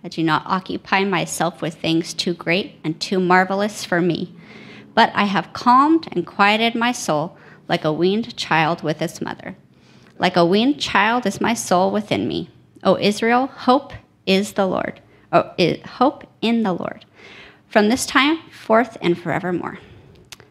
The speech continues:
One thirty-two. "Remember, O Lord, in David's favor, all the hardships he endured, how he swore to the Lord and vowed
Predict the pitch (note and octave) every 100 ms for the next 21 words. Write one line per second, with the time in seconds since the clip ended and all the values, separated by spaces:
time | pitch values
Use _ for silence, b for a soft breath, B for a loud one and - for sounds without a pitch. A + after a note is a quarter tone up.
0 | _ F#3 F#3+ G3+ F#3 F3+ F3 - - F#3+
1 | B B B B B B F#3+ G3+ A#3+ C#4+
2 | D4+ D4 A#3 B3 A3 G#3 A3+ G#3+ E3+ E3
3 | E3+ G3 G3 - E3 D#3+ F3+ F#3 - F#3
4 | F3+ G#3+ A3+ A#3 F3+ F#3 F#3 G#3 G#3 -
5 | - F3+ F3 - - - - _ b b
6 | b G3 G3 G3 - - G3+ G#3+ A#3 C#4
7 | - B B B B B - D4 F4 A3
8 | E3+ F#3 G3+ - - E3 D#3+ F3+ G3+ A#3
9 | C#4